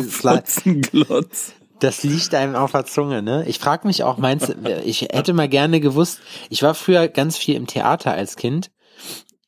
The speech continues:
Speaker 1: äh, als Vorhang, nee, Quatsch, als,
Speaker 2: Ich hab
Speaker 1: äh,
Speaker 2: immer nur
Speaker 1: als
Speaker 2: Theater gemacht.
Speaker 1: Und da hab ich auch,
Speaker 2: Weil ich
Speaker 1: hab ich,
Speaker 2: Künstler
Speaker 1: ich glaub, es
Speaker 2: war.
Speaker 1: gab mehrere Teile von Räuber Hotzenplotz. Die hab ich gesehen.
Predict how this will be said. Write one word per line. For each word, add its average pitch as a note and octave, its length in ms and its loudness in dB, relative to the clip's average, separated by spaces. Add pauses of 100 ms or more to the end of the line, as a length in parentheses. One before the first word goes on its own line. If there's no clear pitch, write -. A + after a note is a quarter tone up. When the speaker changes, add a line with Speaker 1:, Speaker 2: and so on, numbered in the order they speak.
(120)
Speaker 1:
äh, A2 380 0
als G#2 200 -4
Vorhang, B2+ 480 0
nee, G2 120 -2
Quatsch, - 300 -6
als, F#2+ 260 -6
Speaker 2:
Ich A#2+ 100 -2
hab A2+ 100 2
Speaker 1:
äh, A#2 60 0
Speaker 2:
immer A#2+ 180 4
nur A#2+ 100 2
Speaker 1:
als G#2+ 80 -6
Speaker 2:
Theater A2 400 4
gemacht. G#2 500 2 (1120)
Speaker 1:
Und A#2 420 -6
da G#2+ 160 -4
hab B2+ 180 -4
ich - 160 -6
auch, - 300 -6
Speaker 2:
Weil - 80 -2
ich - 40 0
Speaker 1:
hab A#2+ 80 -2
ich, - 60 2
Speaker 2:
Künstler E4 260 0
Speaker 1:
ich - 60 -8
glaub, B2 200 0
es F#2 80 -2
Speaker 2:
war. F#2+ 60 -4
Speaker 1:
gab B2 160 0
mehrere C3+ 420 2
Teile A#2+ 360 -2
von G2+ 280 -6
Räuber F#2+ 400 -4
Hotzenplotz. - 640 -8 (600)
Die F#2 100 -8
hab F#2 100 -6
ich G2 140 -8
gesehen. F2 420 -6